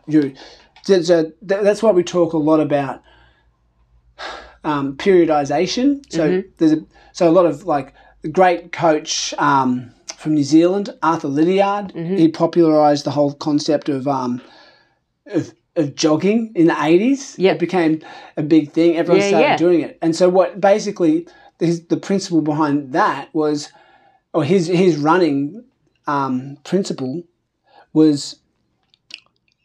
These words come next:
Speaker 1: he'd get all his athletes to run over the summer to do, like, a hundred miles a week, just
Speaker 2: Mm-hmm.
Speaker 1: of real easy running.
Speaker 2: Yeah.
Speaker 1: Talking, like, the top level athletes,
Speaker 2: Yeah.
Speaker 1: el-, um, elite athletes,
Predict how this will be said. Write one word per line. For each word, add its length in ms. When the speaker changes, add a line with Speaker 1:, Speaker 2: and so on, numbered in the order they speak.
Speaker 1:
he'd 140
get 140
all 100
his 120
athletes 440
to 180
run 320
over 180
the 120
summer 520
to 80
do, 180
like, 160
a 40
hundred 340
miles 340
a 40
week, 500
just 180
Speaker 2:
Mm-hmm. 240
Speaker 1:
of 260
real 300
easy 340
running. 420
Speaker 2:
Yeah. 200
Speaker 1:
Talking, 340
like, 200
the 60
top 400
level 300
athletes, 560
Speaker 2:
Yeah. 140
Speaker 1:
el-, 240
um, 340
elite 260
athletes, 400